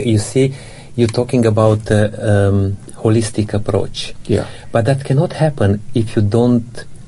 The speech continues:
Speaker 1: learn how to understand and to listen to the voice of God
Speaker 2: Yes.
Speaker 1: at the right time. And you just mentioned a bit earlier how important it is to have a relationship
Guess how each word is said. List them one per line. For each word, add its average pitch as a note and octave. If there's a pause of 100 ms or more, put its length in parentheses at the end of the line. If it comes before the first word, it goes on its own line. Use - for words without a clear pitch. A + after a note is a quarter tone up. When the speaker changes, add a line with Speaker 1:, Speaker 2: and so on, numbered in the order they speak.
(160)
Speaker 1:
learn G#2
how A2 (100)
to G#2 (360)
understand G#2
and G2
to -
listen G#2
to G2+
the G2
voice A2
of G#2
God G2+
Speaker 2:
Yes. F#2
Speaker 1:
at A2+
the G#2
right A2
time. G2+ (400)
And A#2+
you A#2+
just C3+
mentioned C3
a A2+
bit A2 (100)
earlier A2 (600)
how A#2
important A2
it G#2+
is G2+ (460)
to A2+
have G#2 (220)
a G#2
relationship G2+